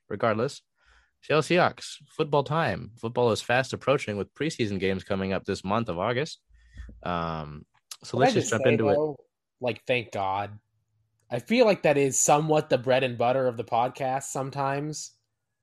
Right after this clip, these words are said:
Speaker 1: Well, I mean, that's how this podcast started. It was just Seahawk, uh, Seahawk games every week. That's all it was for a while. Um, and then obviously it expanded. And then I said, "Hey, what if I got Bennett on the show?" And then I said, "Hey,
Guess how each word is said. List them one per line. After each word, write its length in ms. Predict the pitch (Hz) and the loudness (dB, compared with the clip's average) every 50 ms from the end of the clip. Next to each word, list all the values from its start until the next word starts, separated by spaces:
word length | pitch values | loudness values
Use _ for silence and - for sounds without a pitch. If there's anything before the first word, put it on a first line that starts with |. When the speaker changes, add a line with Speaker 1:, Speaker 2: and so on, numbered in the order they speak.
| _ _ | _ _
Speaker 1:
Well, 180 | 139 143 151 156 | 2 4 4 4
I 80 | 147 143 | 4 2
mean, 160 | 139 131 127 | 0 0 0
that's 260 | 131 143 165 160 - | 0 -2 -2 -4 -6
how 160 | 156 151 127 | -4 -4 -2
this 200 | 127 123 110 - - | 0 0 -2 -4 -6
podcast 380 | _ 127 120 117 - 104 92 | _ -6 -6 -2 -2 -2 -2
started. 460 | - - 101 104 113 104 92 90 92 _ _ - - | -2 -4 -2 -2 0 0 -2 -6 -8 _ _ -10 -8
It 60 | 92 | -4
was 160 | 95 98 95 | -4 -4 -4
just 240 | - 104 95 - - | -6 -6 -8 -6 -6
Seahawk, 320 | 117 113 110 104 95 90 - _ _ - - | -2 0 0 0 0 -2 -4 _ _ -14 -10
uh, 220 | - 90 90 87 85 | -6 -6 -6 -6 -8
Seahawk 380 | 85 - - 120 110 95 87 | -10 -8 -4 -4 -4 -4 -4
games 400 | 90 95 90 87 82 - - - - | -6 -10 -10 -10 -12 -16 -20 -16 -14
every 220 | - 90 92 90 92 | -14 -12 -10 -8 -8
week. 320 | 92 92 90 - - - - _ _ _ _ _ _ _ | -6 -6 -8 -8 -12 -20 -20 _ _ _ _ _ _ _
That's 140 | - 92 - | -18 -10 -6
all 140 | 101 95 95 | -4 -4 -4
it 60 | 87 | -4
was 260 | 92 92 92 92 - | -2 -4 -4 -6 -8
for 160 | - - 90 90 | -12 -10 -8 -6
a 80 | 92 | -4
while. 340 | 92 90 90 90 90 90 - _ _ _ _ _ _ _ _ _ _ _ _ _ _ | -4 -4 -4 -4 -6 -8 -12 _ _ _ _ _ _ _ _ _ _ _ _ _ _
Um, 560 | 98 98 92 90 87 82 80 80 80 82 90 92 _ _ _ _ _ _ _ _ _ _ _ | -10 -8 -8 -8 -8 -10 -10 -12 -14 -16 -18 -20 _ _ _ _ _ _ _ _ _ _ _
and 80 | 98 | -8
then 100 | 98 95 | -6 -4
obviously 440 | 92 92 95 92 98 95 - - 98 | -4 -4 -4 -4 -4 -8 -6 -6 -6
it 40 | 92 | -6
expanded. 560 | 85 - - - 87 87 90 92 113 139 156 - - _ _ | -6 -8 -12 -12 -12 -10 -6 -6 -6 -6 -6 -10 -16 _ _
And 120 | 90 90 92 | -12 -10 -10
then 100 | 92 92 | -8 -8
I 100 | 92 92 | -8 -10
said, 180 | - - 113 113 | -8 -8 -8 -2
"Hey, 380 | 135 180 175 113 85 - - _ _ _ _ _ _ _ _ _ | 0 0 0 0 -4 -8 -14 _ _ _ _ _ _ _ _ _
what 80 | - 143 143 | -8 -8 -4
if 80 | - | -4
I 60 | 135 123 | -2 0
got 180 | 135 131 101 | 0 0 0
Bennett 200 | 90 123 127 123 110 | 0 -2 -2 0 -2
on 80 | 98 | -2
the 60 | 92 90 | -4 -6
show?" 360 | - - - - - 82 - _ _ | -8 -10 -12 -12 -14 -14 -18 _ _
And 80 | 95 | -10
then 60 | 98 | -8
I 40 | 104 | -8
said, 160 | 101 - 104 | -8 -8 -10
"Hey, 420 | - - 165 160 131 98 82 76 | -4 -2 0 0 0 -2 -6 -10